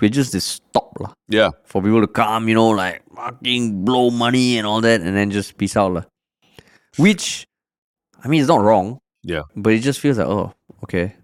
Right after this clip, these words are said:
Speaker 1: uh, that's our thing lah. 'Cause if M B S is doing this with Taylor Swift, you can imagine other concerts, Coldplay.
Speaker 2: Yeah.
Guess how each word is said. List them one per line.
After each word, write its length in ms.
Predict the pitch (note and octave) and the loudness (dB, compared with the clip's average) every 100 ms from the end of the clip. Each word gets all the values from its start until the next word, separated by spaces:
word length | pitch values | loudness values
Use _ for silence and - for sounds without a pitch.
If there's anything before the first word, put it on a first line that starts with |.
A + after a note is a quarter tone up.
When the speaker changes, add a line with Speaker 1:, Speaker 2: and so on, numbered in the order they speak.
| _ | _
Speaker 1:
uh, 480 | F2+ F2 E2 E2 E2 F#2+ _ _ | -2 0 0 0 -4 -8 _ _
that's 200 | G2 G2 | 0 2
our 100 | F#2 | 0
thing 200 | G2+ B2+ | 0 -2
lah. 140 | G2 | -2
'Cause 240 | F2 E3+ - - _ | 0 0 0 -8 _
if 100 | B2+ | -2
M 120 | D3+ | 0
B 100 | F#3+ | 2
S 80 | G#3 | 2
is 100 | C#3+ | 2
doing 180 | A2+ C#3+ | 2 2
this 140 | D3+ | 2
with 80 | A#2 | -2
Taylor 200 | - G#2+ | 0 0
Swift, 220 | A2+ A2 | 0 0
you 80 | G2+ | 0
can 140 | F#2+ G#2 | -2 0
imagine 420 | G#2+ A#2 C#3+ F2 | 0 0 0 -2
other 220 | G#2 A2 C3+ | -2 0 2
concerts, 360 | A2+ G#2+ A#2+ | 0 -2 -4
Coldplay. 540 | - A#2+ A#2 A#2 A2 F2 _ _ | 0 2 4 2 0 -2 _ _
Speaker 2:
Yeah. 200 | G2+ G#2 | 0 0